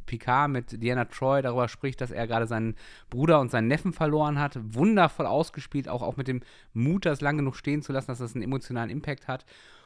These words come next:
Und dann denkst du aber bei diesem ganzen Finale, ähm, wo Captain Kirk und Jean-Luc Picard, das ist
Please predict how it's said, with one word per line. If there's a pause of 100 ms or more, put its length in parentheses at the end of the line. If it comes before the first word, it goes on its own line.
(180)
Und
dann
denkst
du
aber
bei
diesem
ganzen
Finale, (720)
ähm,
wo
Captain
Kirk
und
Jean-Luc
Picard,
das
ist